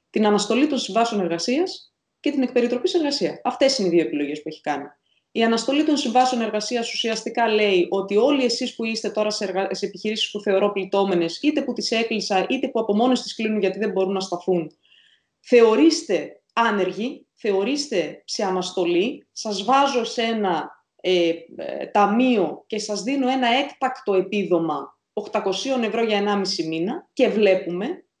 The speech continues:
το βλέπουμε, το λέω γιατί όπως είπε και ο Κώστας πριν, αυτές οι επιχειρήσεις που έκλεισαν με εντολή κράτους, δεν υπάρχει καμία δέσμευση ότι όταν θα ξανανοίξουν θα πρέπει να έχουν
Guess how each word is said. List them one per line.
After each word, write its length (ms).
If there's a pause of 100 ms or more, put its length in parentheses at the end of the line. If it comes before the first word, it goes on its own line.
(180)
το 140
βλέπουμε, 640
το 100
λέω 240
γιατί 260
όπως 220
είπε 120
και 80
ο 60
Κώστας 340
πριν, 400 (280)
αυτές 460
οι 40
επιχειρήσεις 480
που 100
έκλεισαν 760 (180)
με 160
εντολή 420
κράτους, 720
δεν 160
υπάρχει 280
καμία 420
δέσμευση 840
ότι 280
όταν 180
θα 80
ξανανοίξουν 520
θα 120
πρέπει 200
να 120
έχουν 380